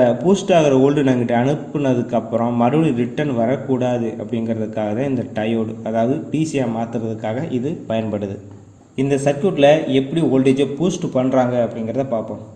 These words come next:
இங்கே இருக்கிற லோடு என்ன லோடு? ஒரு காயில் லோடு, அதுவும் சிங்கிள் காயில். இந்த சிங்கிள் காயிலில் நான் கரண்ட்டை கொடுத்து கட் பண்ணும்போது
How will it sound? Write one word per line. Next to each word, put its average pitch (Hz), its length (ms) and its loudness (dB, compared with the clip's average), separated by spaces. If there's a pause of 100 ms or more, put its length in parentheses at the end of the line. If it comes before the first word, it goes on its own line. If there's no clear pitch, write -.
(180)
இங்கே 143 200 -2
இருக்கிற 151 280 0
லோடு 135 280 4
என்ன 127 180 0
லோடு? 123 280 0 (300)
ஒரு 117 200 -4
காயில் 117 320 0
லோடு, 107 220 -2 (160)
அதுவும் 131 420 0
சிங்கிள் 147 440 -4
காயில். 117 360 0 (400)
இந்த 147 160 -4
சிங்கிள் 202 360 0
காயிலில் 143 460 4
நான் 127 160 -2
கரண்ட்டை 160 320 2
கொடுத்து 143 340 -4
கட் 123 240 -4
பண்ணும்போது 123 400 0